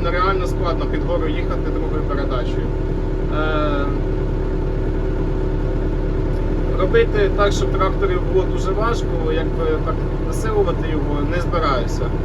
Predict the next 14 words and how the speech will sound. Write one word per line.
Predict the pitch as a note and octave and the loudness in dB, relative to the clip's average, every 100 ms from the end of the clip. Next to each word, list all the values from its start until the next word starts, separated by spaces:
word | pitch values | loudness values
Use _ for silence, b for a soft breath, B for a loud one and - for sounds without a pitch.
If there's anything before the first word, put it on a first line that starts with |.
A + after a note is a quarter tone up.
| - - - | -2 -2 -2
Техніку | - G3+ - G4+ - | 0 0 0 0 2
люблю, | G4 G4+ A4 A#4+ | 4 4 0 -2
ціную | - G4+ G#4 A#4 G#4+ G4 E3+ - | 0 0 2 2 2 2 0 -2
і | F#3 | 0
якби, | F#3+ F3+ - | 0 0 0
е, | - - - - - - - - - D#3+ D#3+ E3 F#3 | 0 0 -2 -4 -2 -2 -2 -2 -2 -2 0 2 2
роблю | G3 - - | 0 0 0
так, | A3+ F3 | 0 0
як | G3 | 0
вона | F#3 F#3+ - - | 0 0 0 0
може. | - - - - - - - - - - - - - - D3+ - E3 - | -2 -2 -2 -2 -2 -2 -2 -2 -2 -2 -2 -2 -2 -2 -2 -2 -2 -2
Ось | - | -2
так. | - - - - - - - - - - - - - - - | -2 -2 -2 -2 -2 -2 -2 -2 -2 -2 -2 -2 -2 -2 -2
Так, | - F3 | 0 0